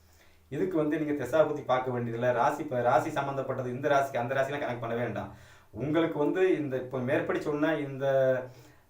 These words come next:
இந்த தானம் போன்ற விஷயத்துல வந்து எந்தெந்த பொருள் தானம் கொடுத்தா, என்னென்ன பொருள் உங்களுக்கு தேவையோ அந்த பொருளை மட்டும் நீங்க தானம் கொடுங்க. ஒரு திருமண பிரச்சனையா இருக்கா, இது தானம் கொடுங்க. ஒருத்தன் மனம் சரியில்லையா, தண்ணி தானம் கொடுங்க. இப்படி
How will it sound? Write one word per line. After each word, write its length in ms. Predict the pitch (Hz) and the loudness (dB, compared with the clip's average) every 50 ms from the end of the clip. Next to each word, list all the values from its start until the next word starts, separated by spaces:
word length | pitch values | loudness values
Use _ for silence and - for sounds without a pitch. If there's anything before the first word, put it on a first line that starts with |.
| _ _ _ _ _ _ _ _ _ _ - | _ _ _ _ _ _ _ _ _ _ -10
இந்த 220 | 127 127 127 127 131 131 - - | -8 -6 -4 -4 -4 -6 -6 0
தானம் 420 | - 131 151 180 185 190 185 - - - - | 2 4 6 6 6 6 4 2 -2 -6 -4
போன்ற 260 | 151 151 160 156 156 | 0 0 2 2 2
விஷயத்துல 400 | 139 - - 170 - - 143 - | 2 2 0 -4 -4 -2 -2 0
வந்து 260 | 120 117 - - - - - - - 123 | 0 -2 -2 -2 -4 -4 -4 -6 -6 -4
எந்தெந்த 460 | 131 147 - 202 202 214 220 214 208 - - | -2 0 0 2 4 6 6 6 4 2 -2
பொருள் 300 | - 156 160 196 202 - | 0 0 2 2 2 0
தானம் 320 | - 147 139 160 165 156 | 2 4 4 4 4 2
கொடுத்தா, 300 | 151 143 139 - 156 156 165 165 - - - | 0 -2 -2 4 4 6 6 4 2 -2 -4
என்னென்ன 380 | - 135 170 190 196 190 190 | -4 -4 -2 0 -2 -2 -2
பொருள் 280 | - - 160 160 165 160 | -4 -2 -2 0 0 0
உங்களுக்கு 320 | 156 156 151 147 - - | 0 0 -2 -4 -8 -4
தேவையோ 360 | 147 147 160 156 147 147 156 165 160 - | -2 0 2 2 4 4 4 2 2 -2
அந்த 220 | 160 131 127 127 | -4 -4 -4 -4
பொருளை 320 | - - 135 139 151 165 165 | -6 -6 -4 -4 -2 0 0
மட்டும் 200 | 156 156 160 160 | 0 0 -2 -4
நீங்க 120 | 147 - 131 | -4 -4 -4
தானம் 180 | 110 107 98 90 | -4 -4 -6 -8
கொடுங்க. 240 | 85 - - - - - - - - - - _ - - _ _ _ _ _ _ _ _ _ _ _ _ _ _ _ _ _ _ _ _ _ _ | -10 -10 -12 -14 -16 -18 -20 -20 -20 -20 -20 _ -20 -20 _ _ _ _ _ _ _ _ _ _ _ _ _ _ _ _ _ _ _ _ _ _
ஒரு 140 | 107 113 117 - | -8 -6 -6 -4
திருமண 240 | - 147 151 156 156 | 0 2 4 4 4
பிரச்சனையா 300 | - - - 135 127 120 | 2 0 -4 -2 -2 0
இருக்கா, 200 | 113 - 135 120 117 - | 2 4 4 4 4 4
இது 140 | 117 117 117 | 0 -4 -6
தானம் 260 | 117 110 110 110 101 98 | -4 -4 -4 -4 -6 -8
கொடுங்க. 240 | 95 95 92 90 90 - - - | -8 -8 -10 -10 -12 -14 -16 -14
ஒருத்தன் 440 | - - - - - - 214 - 196 | -12 -10 -10 -8 -8 -8 -6 -4 -2
மனம் 280 | 160 156 160 151 151 | -2 0 0 0 2
சரியில்லையா, 380 | - 131 131 135 131 127 139 131 - | 2 0 0 0 -2 -2 -2 -2 0
தண்ணி 240 | - - 131 147 147 | -2 -4 -4 -4 -2
தானம் 220 | 135 113 113 110 | -2 -2 -2 -4
கொடுங்க. 180 | 104 101 107 107 | -6 -6 -8 -8
இப்படி 160 | 104 135 147 | -6 -4 -4